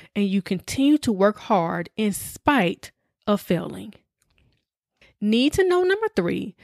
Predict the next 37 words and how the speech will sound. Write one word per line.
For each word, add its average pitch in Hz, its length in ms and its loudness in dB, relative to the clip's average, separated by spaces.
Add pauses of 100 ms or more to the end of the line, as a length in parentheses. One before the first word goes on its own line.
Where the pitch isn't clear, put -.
(180)
is 220 140 0
that 202 260 0
you 214 60 -6
should 190 240 -2
not 190 720 0 (100)
be 202 120 2
ashamed 175 640 -2 (120)
of 202 120 0
failure. - 480 -4 (880)
I 220 200 0
am, - 40 -2
y'all, 202 260 2
I 220 60 0
am 196 160 0
so 233 300 0
tired 180 320 2
of 175 100 0
this 180 180 -2
culture 180 380 -4
of 185 160 -4
shame 175 300 0
and 170 80 -2
embarrassment. 165 600 -6 (540)
This 285 220 2
is 370 100 2
something 269 300 2
that 196 100 0
I 180 60 0
help 208 240 2
win-, 214 260 0
women 196 340 -2
overcome 180 540 -2
because 175 560 -4 (300)
it 285 160 0
can 294 200 0
be 214 360 0 (160)
debilitating. 247 1040 0